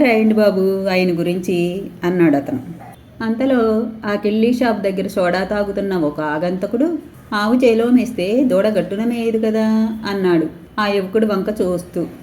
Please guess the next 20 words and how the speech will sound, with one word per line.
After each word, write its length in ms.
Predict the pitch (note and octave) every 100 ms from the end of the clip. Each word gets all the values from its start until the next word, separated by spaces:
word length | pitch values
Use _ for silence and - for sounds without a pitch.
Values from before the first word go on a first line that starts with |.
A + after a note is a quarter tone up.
| - -
అతను 460 | G3+ F#3+ G3+ A#3+ -
కారు 240 | F3+ F#3 A#3
ఎక్కబోతూ, 840 | B3+ B3 G#3+ G3+ F#3+ F3+ F#3 F3+ E3+ F#3+
"ఈ 120 | F#3
మాటలు 480 | E3+ E3 B3 B3 B3
ఎవరి 280 | B3 -
గురించి 320 | A#3 B3+ B3 A#3
చెప్తున్నారు?" 960 | A3+ - A3 G#3+ G#3 G#3 G#3+ A3 - - -
అంటూ 280 | G3 G3 B3
ప్రశ్నార్థకంగా 1160 | B3 E3+ - A3 A3+ A3 A3 G3+ F3+ F3 F3 F3+ F3+
ఆ 140 | F3+
మాటలన్న 520 | E3+ D#3+ E3+ G#3+ A3 A3
వ్యక్తి 240 | F#3+ F#3+
వైపు 260 | E3 E3 G3
చూశాడు. 460 | A#3+ A3 - C3 - - - - - - G3
"ఆ 40 | G3
పెద్దాయన 500 | G#3 G3 A#3 C4+ C#4
దగ్గరకు 340 | B3 A#3+ B3
వెళ్తున్నారు 520 | G#3 G#3 A#3 A#3+ A3+
కదా, 560 | G#3+ E3 F3+ G3+ E3+